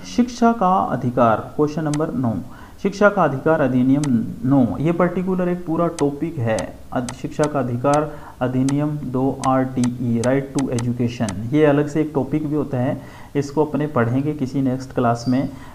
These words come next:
फिलहाल अपने यहाँ पर बात करने वाले हैं कि ये जो, अ, निम्नलिखित संरचनाओं में शिक्षा का अधिकार, शिक्षा का अधिकार अधिनियम दो, दो हज़ार नौ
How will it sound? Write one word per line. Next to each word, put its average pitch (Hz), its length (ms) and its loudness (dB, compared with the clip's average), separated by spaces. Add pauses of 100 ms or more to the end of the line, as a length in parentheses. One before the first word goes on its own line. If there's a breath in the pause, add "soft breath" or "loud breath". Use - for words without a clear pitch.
(160)
फिलहाल 196 420 6
अपने 190 420 0
यहाँ 156 400 2
पर 185 100 4
बात 147 320 2
करने 135 300 2
वाले 123 280 2
हैं 117 400 2 (420 loud breath)
कि 175 480 0
ये 147 280 2
जो, 190 280 2
अ, 190 100 -8 (180)
निम्नलिखित 165 720 2
संरचनाओं 147 480 2
में 175 80 4
शिक्षा - 460 0
का 196 200 2
अधिकार, 123 760 2 (480 loud breath)
शिक्षा 190 300 2
का 175 120 2
अधिकार 143 340 2
अधिनियम 139 380 0
दो, 131 360 0 (420 loud breath)
दो 151 200 2
हज़ार 135 220 0
नौ 127 220 2